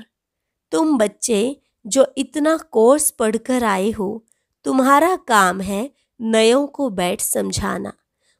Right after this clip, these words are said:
बाकी टीचर जो बीए, एमए पढ़ा रहे हैं, वह बैठ नए स्टूडेंट को एबीसी सिखलाएंगे क्या? कोई कोई स्टूडेंट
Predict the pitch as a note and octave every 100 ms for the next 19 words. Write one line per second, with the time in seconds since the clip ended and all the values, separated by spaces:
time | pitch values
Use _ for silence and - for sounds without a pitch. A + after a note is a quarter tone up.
0 | - G#3 G#3 A3 F3 G#3 F#3 - A#3 G3+
1 | G#3 F3+ F#3 G#3 A3 A#3 A#3 G#3 G3 G#3+
2 | D4 D4 G#3 G3+ G#3 F#3+ F#3+ G3 G3 G#3
3 | G#3 B3+ _ _ _ G#3 C4+ D#4+ B3+ G#3
4 | A3 A3+ - A3 A3 C#4+ F4+ - A#3+ G#3
5 | G#3+ A#3+ - A3 A3+ _ _ _ _ _
6 | - A#3 C4+ C4+ D#4 - D#4+ D#4 - A3+
7 | - A3+ G#3 A3 A#3 G3 F3 F3+ G3+ -
8 | _ _ _ _ _ _ - C#4 D4+ D#4
9 | F4+ F4+ - C#4 A#3 C4+